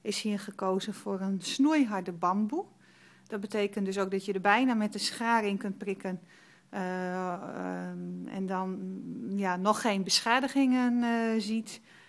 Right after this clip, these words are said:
En is gekozen voor een combinatie met roestvrij staal. Dat geeft toch een heel strak uiterlijk. En deze tafel kun je op allerlei manieren stylen. En zo kun je hem, eh, wat minder strak maken als dat een keer nodig is.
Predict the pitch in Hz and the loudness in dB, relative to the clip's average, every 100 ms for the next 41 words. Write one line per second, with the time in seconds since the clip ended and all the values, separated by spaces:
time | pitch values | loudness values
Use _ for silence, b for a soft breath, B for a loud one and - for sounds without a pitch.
0 | B 208 202 196 185 - 180 208 208 208 | B -6 -2 -2 -6 -10 -2 0 0 -4
1 | 196 185 202 202 202 208 214 202 190 190 | -10 -10 -6 -4 0 0 0 -4 -4 -4
2 | 190 - - 175 180 - - 202 156 151 | -6 -6 -8 -10 -8 -8 -4 0 0 -2
3 | 165 185 - 196 196 220 214 190 196 202 | -8 -12 -8 -8 -6 -6 -4 -4 -4 -4
4 | - 247 - 254 254 254 240 269 - B | -4 -2 -2 -2 -2 -4 -6 -6 -12 B
5 | B B B B 214 208 208 202 214 202 | B B B B -4 -2 -2 -2 -2 -2
6 | 202 202 196 196 208 202 196 190 185 180 | -4 -6 -2 0 0 0 -2 -2 -4 -6
7 | 180 170 - 214 208 202 196 196 185 185 | -8 -6 0 4 4 4 0 -2 -4 -2
8 | 190 180 190 175 175 165 175 170 170 165 | -2 -2 -4 -2 -2 -4 -6 -6 -6 -6
9 | 170 B B 240 220 214 202 202 - 202 | -10 B B 0 2 2 2 -2 -2 -2
10 | 208 196 190 202 190 185 180 185 180 165 | 0 0 0 -4 -4 -6 -8 -10 -8 -8
11 | 170 - b b b b _ 196 180 175 | -8 -14 b b b b _ 2 2 0
12 | - 165 - - | -8 -10 -10 -12